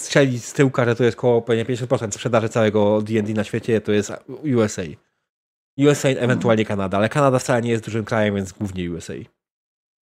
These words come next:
Speaker 1: Kanada jest dużym powierzchniowo, ale nie, nie w ilości mieszkańców, tak? W Kanadzie mieszka tyle ludzi, co w Polsce. <laughs> Na
Speaker 2: No.
Speaker 1: powierzchni takiej jak Rosja.
Speaker 2: Tak.
Speaker 1: Albo nawet większej.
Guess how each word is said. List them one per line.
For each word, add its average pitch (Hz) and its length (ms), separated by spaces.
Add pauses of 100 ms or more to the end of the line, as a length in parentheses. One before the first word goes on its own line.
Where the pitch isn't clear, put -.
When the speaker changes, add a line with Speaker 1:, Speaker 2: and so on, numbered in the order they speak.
(300)
Speaker 1:
Kanada 156 300
jest 139 160
dużym 139 180
powierzchniowo, 139 580
ale 120 140
nie, 113 280
nie 107 380
w 104 100
ilości 101 340
mieszkańców, 95 440
tak? - 260 (540)
W - 60
Kanadzie 107 340
mieszka 95 600 (440)
tyle 104 200
ludzi, 98 200
co 101 80
w - 60
Polsce. 85 360 (360)
<laughs> - 920
Na 220 80 (280)
Speaker 2:
No. 170 40 (100)
Speaker 1:
powierzchni 143 720
takiej 127 280
jak 113 200
Rosja. 95 380 (1000)
Speaker 2:
Tak. 90 160 (360)
Speaker 1:
Albo 120 120
nawet 120 200
większej. 107 440